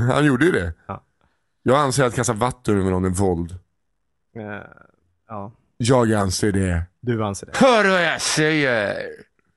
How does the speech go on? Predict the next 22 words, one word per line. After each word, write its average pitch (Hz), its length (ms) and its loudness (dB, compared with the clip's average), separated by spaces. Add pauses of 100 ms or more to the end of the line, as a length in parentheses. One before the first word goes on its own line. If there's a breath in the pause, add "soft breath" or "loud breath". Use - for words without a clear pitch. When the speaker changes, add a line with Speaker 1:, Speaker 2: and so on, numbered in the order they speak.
(220)
Speaker 2:
Men 143 80 -2
vad, 151 180 0
vad 160 100 0
heter 160 200 -2
han 151 180 -2
då? 92 360 -6
Eh, 101 420 -6 (160)
Speaker 1:
Arnold 123 360 2
Schwarzenegger. 127 800 0 (400)
Speaker 2:
Erik 120 180 -2
Almqvist. - 500 -10 (1080)
Eh, 80 40 -12 (120)
jag 139 120 -2
såg 151 260 0
bara 101 380 -2
en, 107 300 -8
eh, 107 60 -8 (1120)
Twitter, 113 680 -4
någon 123 200 -2
som 117 100 -6
hade 104 300 -4
retweetat, 107 760 -10